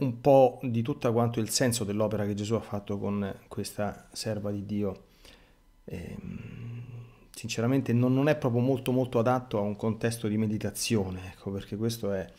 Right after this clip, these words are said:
più argomento da, da catechesi, però, eh, proviamo a dargli comunque un taglio adatto alla, alla preghiera, no? E, e quindi a tirare poi fuori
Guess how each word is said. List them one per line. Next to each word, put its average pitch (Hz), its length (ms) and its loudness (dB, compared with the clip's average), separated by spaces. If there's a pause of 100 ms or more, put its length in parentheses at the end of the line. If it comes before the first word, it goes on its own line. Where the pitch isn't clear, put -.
(880)
più 139 340 4
argomento 117 720 2
da, 104 360 0
da 110 160 -4
catechesi, 104 600 -2
però, 117 380 2 (680)
eh, - 100 -10
proviamo 120 420 2
a 120 40 4
dargli 110 240 2
comunque 120 320 2
un 113 120 4
taglio 117 800 4
adatto 110 480 -2
alla, 107 460 0
alla 107 200 -4
preghiera, 104 520 -4
no? 110 300 -2 (760)
E, 95 580 -8
e 113 100 -8
quindi 107 280 -2
a 98 60 -2
tirare 104 400 -2
poi 104 180 -4
fuori 104 560 -2